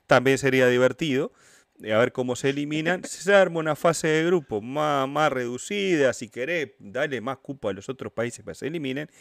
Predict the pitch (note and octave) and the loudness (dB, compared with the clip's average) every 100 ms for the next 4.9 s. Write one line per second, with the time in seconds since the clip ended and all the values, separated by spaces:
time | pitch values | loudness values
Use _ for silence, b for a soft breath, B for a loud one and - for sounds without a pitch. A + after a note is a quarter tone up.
0 | B B B B C3+ C#3 C#3 D3 D3 C3 | B B B B 2 4 4 2 0 0
1 | - B2 A#2 A#2 A#2 C3 C3 A#2+ A2+ A2+ | 2 0 2 0 0 0 0 -4 -4 -2
2 | B2+ B2 A2+ A#2 A#2+ B2+ B3+ D4+ D3+ A#2+ | -2 -4 -6 -8 -6 -6 -4 -2 -2 -2
3 | A#2+ A#2 C3+ C3 B2 A2 A#2+ A#2+ G#2 G#2 | -4 -2 -2 -2 -4 -4 -6 -6 -8 -10
4 | G#2 B2+ C3+ G#2 G2 B2 C3 C3 D#3 | -8 -6 -4 -2 0 4 8 8 6